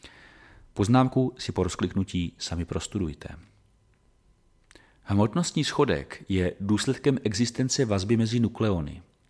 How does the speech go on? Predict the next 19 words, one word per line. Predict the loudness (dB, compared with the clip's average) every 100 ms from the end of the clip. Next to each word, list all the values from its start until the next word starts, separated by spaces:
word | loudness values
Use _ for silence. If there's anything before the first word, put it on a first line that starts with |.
| -10 2
Vazebná | 4 4 4 2 2
energie | 2 2 -2 -6 -8
představuje | -4 -4 0 0 2 2
přibližně | 2 2 2 4 4
jedno | 4 2 0
procento | -2 -2 -2 -2 -4
klidové | 0 0 2 0
energie | 0 0 0 0 2
jádra. | 0 -2 -4 -6 -8 _ _ _ -20 -20 -20 -20 -20 -20 -20 _ 2
V |
jaderné | 4 6 4 2
fyzice | 2 0 0 -2 -6 -12 _ -18 -6
se | 0 0 -2 -2
vazebné | 2 4 4 4
energie | 4 2 2 2 0
obvykle | 0 -2 0 2
vyjadřují | 2 0 0 -2 -2 -4 -8
v | -2 4
megaelektronvoltech. | 6 6 2 2 -2 -2 -2 0 0 0 -4 -14 -14 -20